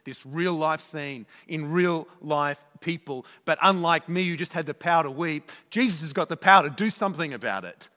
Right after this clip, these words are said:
And he does something with a single command,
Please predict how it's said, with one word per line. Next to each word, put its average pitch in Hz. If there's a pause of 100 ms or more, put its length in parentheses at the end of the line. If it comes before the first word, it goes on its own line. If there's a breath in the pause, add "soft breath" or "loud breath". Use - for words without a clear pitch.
(360)
And 196
he 226
does 226
something 123 (400 loud breath)
with 190
a 185
single 247 (200 loud breath)
command, 175